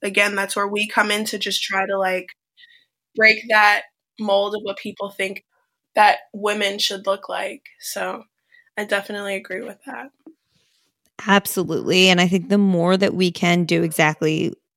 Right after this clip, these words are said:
Speaker 2: what you're saying of, like, normalizing normal bodies, the more the generation below us will have hopefully a different mindset and a different experience.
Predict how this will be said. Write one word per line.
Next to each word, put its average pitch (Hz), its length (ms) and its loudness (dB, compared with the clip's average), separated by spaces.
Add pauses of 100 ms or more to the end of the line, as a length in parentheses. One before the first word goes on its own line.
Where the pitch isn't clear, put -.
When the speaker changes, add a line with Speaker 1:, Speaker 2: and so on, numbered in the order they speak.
(120)
Speaker 2:
what 170 180 4
you're 175 140 0
saying 165 340 2
of, 185 100 0
like, 175 120 2
normalizing 165 600 0
normal 165 300 0
bodies, 151 580 2 (440)
the 190 140 6
more 180 360 6
the 170 120 2
generation 170 540 2
below 156 400 4
us 156 380 2 (200)
will 170 160 0
have 151 260 -2
hopefully 175 500 2
a 175 40 2
different 175 300 0
mindset 170 460 2
and 175 100 0
a 170 60 2
different 170 300 -2
experience. 165 680 -2